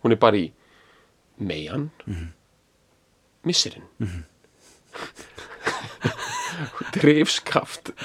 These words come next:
Speaker 1: Düsseldorf.
Speaker 2: Já. Þetta er satt.
Speaker 1: En sko, svo gerir hún hérna, já, ökonómískan texta. Talandi um að vera bara, heyrðu, skulum bara hafa hennar texta, sko,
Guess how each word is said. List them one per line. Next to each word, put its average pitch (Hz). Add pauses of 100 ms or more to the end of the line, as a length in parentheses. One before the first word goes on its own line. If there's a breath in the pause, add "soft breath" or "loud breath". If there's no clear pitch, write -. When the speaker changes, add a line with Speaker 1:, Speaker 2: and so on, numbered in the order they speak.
Speaker 1:
Düsseldorf. 165
Speaker 2:
Já. 104 (1000 soft breath)
Þetta 101
er 104
satt. 110 (500 soft breath)
Speaker 1:
En 104
sko, -
svo 117
gerir 139
hún 139
hérna, 123
já, 107
ökonómískan 127
texta. 92 (1600 soft breath)
Talandi 110
um 110
að 104
vera 113
bara, 107
heyrðu, 104 (760 soft breath)
skulum 113
bara 104
hafa 120
hennar 113
texta, 110
sko, 95